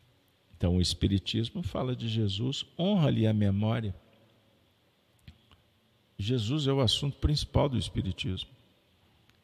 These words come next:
Então, quando vocês baterem na, a porta de uma atividade dita espírita que não tiver Jesus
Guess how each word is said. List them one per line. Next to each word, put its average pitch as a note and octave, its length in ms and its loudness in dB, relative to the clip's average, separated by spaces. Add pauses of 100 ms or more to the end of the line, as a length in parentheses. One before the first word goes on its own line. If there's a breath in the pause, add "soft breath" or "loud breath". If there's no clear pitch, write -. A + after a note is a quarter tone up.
(2500 loud breath)
Então, F#3+ 320 4
quando A3 280 2
vocês C#3+ 640 2
baterem D#3+ 600 -2
na, G3 200 2 (120)
a - 140 -4
porta G#2+ 680 -2 (600)
de A#2 120 -4
uma C3+ 140 0
atividade C3+ 960 -2
dita C3 400 -4
espírita B2 720 -2
que C3+ 140 -4
não C#3+ 180 0
tiver B2+ 360 2
Jesus A#2 680 0